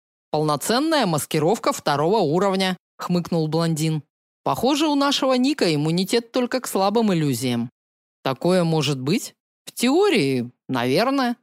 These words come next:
Но нам, по крайней мере, о таком феномене на парах не рассказывали". "Плохо", поджал губы Кайл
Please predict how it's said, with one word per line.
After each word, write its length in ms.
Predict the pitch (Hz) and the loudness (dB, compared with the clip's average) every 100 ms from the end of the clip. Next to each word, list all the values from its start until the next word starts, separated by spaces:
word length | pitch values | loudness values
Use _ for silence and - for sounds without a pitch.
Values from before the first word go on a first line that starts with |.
| _ _ _ - | _ _ _ -2
Но 160 | 190 | 0
нам, 220 | 214 302 | 2 2
по 100 | 339 | 0
крайней 360 | - 262 269 269 | 0 0 2 2
мере, 280 | 240 262 240 | 2 4 2
о 60 | |
таком 360 | 190 170 220 233 | 0 -2 0 0
феномене 680 | 220 185 214 240 226 190 170 | 0 0 2 2 2 0 -2
на 160 | 160 156 | -2 -2
парах 340 | 151 165 196 | -2 -2 -2
не 100 | 233 | -2
рассказывали". 720 | 233 240 - 151 175 180 120 113 _ _ _ _ | -2 -2 -2 -2 0 0 -2 -6 _ _ _ _
"Плохо", 640 | 208 262 175 147 - 151 113 - _ _ | -2 0 0 0 -2 -2 -4 -10 _ _
поджал 420 | 160 147 208 233 | -2 0 0 0
губы 300 | 156 156 139 | 0 -2 -2
Кайл 400 | - 226 262 | 0 2 2